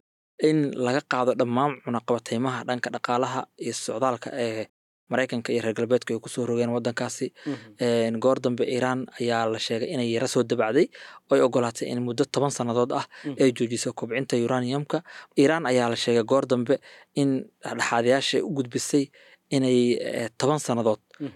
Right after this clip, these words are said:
Speaker 1: ay joojinayso, eh, kobcinta uranium-ka. Laakiin Maraykanka ayaa diiday, wuxuu leeyahay, "Labaatan sannadood
Speaker 2: Mhm.
Speaker 1: oo xiriir ah waa inaadan wax kobcin dhanka uranium-ka aadan samaynina."
Speaker 2: Mhm.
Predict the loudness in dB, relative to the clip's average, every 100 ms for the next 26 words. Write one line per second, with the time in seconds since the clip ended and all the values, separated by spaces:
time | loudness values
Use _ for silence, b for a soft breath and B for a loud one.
0 | -2 2 4 2 2 2 0 0 -2 -2
1 | -2 -4 -4 -6 -2 -2 2 2 4 2
2 | 0 -2 -2 -10 _ b b -2 0 0
3 | 0 0 0 2 2 2 0 4 4 4
4 | 2 2 2 0 0 0 -2 -2 -2 0
5 | 0 0 -8 -14 -2 -2 2 4 6 4
6 | 0 B B B -2 0 0 0 2 0
7 | -2 -4 -6 -2 -2 -2 -6 _ -12 -2
8 | -2 0 -2 0 0 0 2 0 -2 -2
9 | -2 -4 -4 -4 -2 0 -2 -4